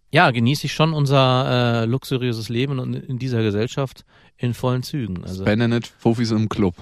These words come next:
Speaker 1: Also ich, mir wird es ja auch immer wieder bewusst in dieser ganzen Flüchtlingsdebatte, die wir gerade haben, wo wir dann
Speaker 2: Mhm.
Speaker 1: immer hört, es beschweren sich alle.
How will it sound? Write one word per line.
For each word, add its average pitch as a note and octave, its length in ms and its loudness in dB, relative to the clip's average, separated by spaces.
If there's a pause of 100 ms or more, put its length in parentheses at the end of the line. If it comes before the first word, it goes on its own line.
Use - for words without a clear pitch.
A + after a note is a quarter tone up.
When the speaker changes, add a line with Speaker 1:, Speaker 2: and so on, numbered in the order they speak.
(120)
Speaker 1:
Also C3 220 4 (160)
ich, C3+ 160 4
mir C#3 120 6
wird D#3+ 140 4
es D3 80 -6
ja C#3+ 140 4
auch B2 100 0
immer B2+ 220 2
wieder A#2 280 4
bewusst A2 360 -2
in B2 100 -2
dieser A2 180 2
ganzen A2 420 -2
Flüchtlingsdebatte, A#2+ 760 -4
die A2+ 100 -2
wir G#2+ 120 0
gerade G#2 280 -2
haben, G#2+ 240 0
wo G#2 80 -2
wir G#2+ 80 0
dann G#2 140 0
Speaker 2:
Mhm. G2+ 40 2
Speaker 1:
immer A2 180 0 (260)
hört, A#2 400 0
es A#2 160 -8
beschweren A2+ 400 -2
sich A2+ 200 -8
alle. A2 220 0